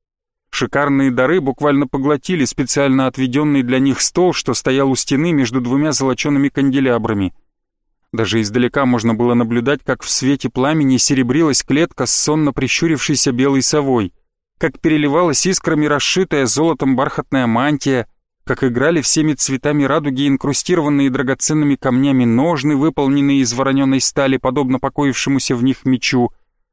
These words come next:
А подойдя ближе, лицезреть высеченные из голубого и серого мрамора шахматы,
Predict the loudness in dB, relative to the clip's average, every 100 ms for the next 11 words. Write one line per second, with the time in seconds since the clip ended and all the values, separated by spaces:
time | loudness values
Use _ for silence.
0 | _ _ -6 -2 0 0 0 0 0 0
1 | -2 -6 _ _ -4 -2 0 0 0 0
2 | 0 -2 0 -2 -2 0 2 2 0 -2
3 | -4 0 0 2 0 2 0 2 0 2
4 | 2 2 2 0 0 -2 0 0 -2 -4
5 | -2 -2